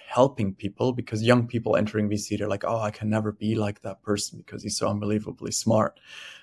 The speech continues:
And it kind of makes you a better investor if you get to the point that you don't know anything, right? Because that's where real learning happens. And I, I like to be humbled <laughs> by,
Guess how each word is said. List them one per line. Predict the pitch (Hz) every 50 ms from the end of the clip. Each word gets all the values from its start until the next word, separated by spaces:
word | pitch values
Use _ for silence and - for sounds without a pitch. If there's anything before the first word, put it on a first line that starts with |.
| _ _ -
And | - 131
it | 131
kind | 127 - 185 196
of | 180
makes | 151 139 131 - -
you | 131 123
a |
better | - - 120 120 123 117
investor | 107 104 101 101 104 104 - - - 147 151 156 - -
if | 110 - - - -
you | 120 117 117 117 117 120 120 120 120 120 - _ _ _ _ _ _ _ _ _ _ _ -
get | - - 123 -
to | - 131
the | 123 123
point | 117 - - - - - 113 110 110 110 110 107 107 107 107 - - - _ _ _ _ _ _ _ _ _ _ _ _ _
that | - 123 113 107 -
you | 117 107 104 - -
don't | - 110 107 107 107 - -
know | 101 107 101 101 101 101 98 - - -
anything, | 107 98 95 95 92 - - - - - - _ _ _ _ _ -
right? | 107 101 107 123 - - - _ - -
Because | - 101 - 110 107
that's | 110 110 107 - -
where | 98 101
real | 101 104 104 104 104 101
learning | 101 101 98 95 95 95 95 95 - _
happens. | - - - 87 - - 92 90 90 - -
And | - 92 92 95 95 - - - - -
I, | - 104 95 - -
I | -
like | 104 98 98 95 - - - _ - -
to | - 101 92 95 - _ _ -
be | 107 104
humbled | 101 101 95 92 90 73 - - - - _
<laughs> | -
by, | - - - - -